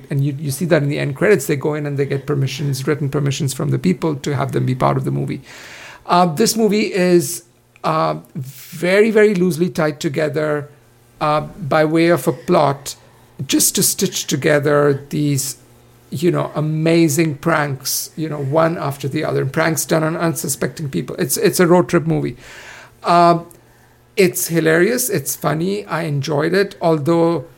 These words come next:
at about the halfway point, I was ready for the movie to end, because then it was just more of the same. It was like, okay, they're just going and doing one bizarre, cringy thing on unsuspecting people after another. So it did get a little tiresome to me,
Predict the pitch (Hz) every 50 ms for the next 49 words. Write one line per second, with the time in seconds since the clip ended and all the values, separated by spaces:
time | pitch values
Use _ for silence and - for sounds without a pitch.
0 | _ _ _ _ _ _ - 180 185 - - 160 180 208 214 185 180 151 160 175
1 | 160 - - 175 175 170 170 - 160 156 156 160 165 151 - - 156 143 156 135
2 | 127 151 143 - - - 165 143 147 147 143 143 147 135 - - - 151 160 175
3 | 185 170 175 - 170 139 147 185 175 175 170 - 170 147 131 - 185 147 - -
4 | 165 160 160 165 160 165 - 139 - - 165 156 151 185 208 208 202 - - 175
5 | 147 156 170 170 165 - - - - - - - - - - _ - - - -
6 | - 202 185 175 156 151 139 127 151 151 135 - 185 165 - - - - - 160
7 | 151 156 160 156 156 156 147 135 147 151 147 143 143 139 139 135 131 - - -
8 | - 143 135 135 151 175 190 185 190 190 185 185 185 180 180 170 160 135 120 117
9 | - - - 175 165 131 113 - - 143 170 165 160 156 156 156 160 156 156 151
10 | 151 143 135 - - 160 156 151 135 151 147 147 - 151 147 143 143 147 139 135
11 | - - - - - - - 151 151 156 147 139 - 139 131 - - 151 135 -
12 | 165 143 135 175 143 135 - 151 156 147 131 131 - - 147 139 139 147 156 170
13 | 202 190 - 190 185 156 135 127 - 185 180 - - - 156 - - 156 147 151
14 | 135 - 151 151 160 143 - 170 160 139 175 165 180 185